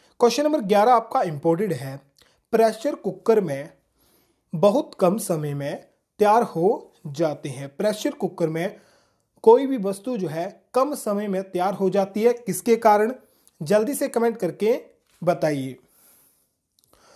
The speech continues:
तो सही आंसर रहेगा ऑप्शन नंबर बी, जल का जो क्वथनांक होता है ये प्रेशर कुकर में क्या हो जाता है, बढ़ जाता है, इसलिए प्रेशर कुकर में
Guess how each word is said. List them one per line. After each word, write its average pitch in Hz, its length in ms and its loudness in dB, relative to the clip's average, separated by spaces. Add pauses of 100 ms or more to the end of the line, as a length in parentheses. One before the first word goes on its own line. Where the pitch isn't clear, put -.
(180)
तो 208 80 6
सही 254 240 4
आंसर 262 260 6
रहेगा 233 300 2
ऑप्शन 190 520 0
नंबर 175 320 -2
बी, 170 400 -6 (280)
जल 175 460 0
का 160 440 -4 (960)
जो 226 160 4
क्वथनांक 226 580 0
होता 156 380 -6
है 165 200 -4 (220)
ये 208 80 -4
प्रेशर 233 440 0
कुकर 180 320 -6
में 175 160 -4
क्या - 160 -4
हो 160 120 -4
जाता 151 300 -6
है, 175 180 -4 (340)
बढ़ 240 200 2
जाता 175 360 0
है, 170 420 -6
इसलिए 185 480 -2
प्रेशर 220 400 -2
कुकर 180 420 -4
में 165 360 -4